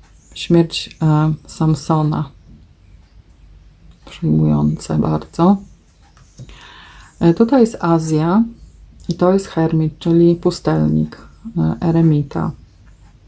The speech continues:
Troszeczkę słabo widać te napisy, to prawda. Autor nieznany, ty-, namalowane to było w tysiąc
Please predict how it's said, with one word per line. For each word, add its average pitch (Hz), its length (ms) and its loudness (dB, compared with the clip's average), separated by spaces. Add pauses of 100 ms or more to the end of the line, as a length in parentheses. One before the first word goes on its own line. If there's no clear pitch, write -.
(520)
Troszeczkę 269 460 2
słabo 220 380 0
widać 175 420 -2
te 165 100 -2
napisy, 160 720 -2 (100)
to 165 100 -6
prawda. 156 600 -4
Autor 185 460 0
nieznany, 175 640 4
ty-, 165 160 -2
namalowane 165 680 2
to 165 120 0
było 160 180 0
w 156 40 -4
tysiąc 165 400 -2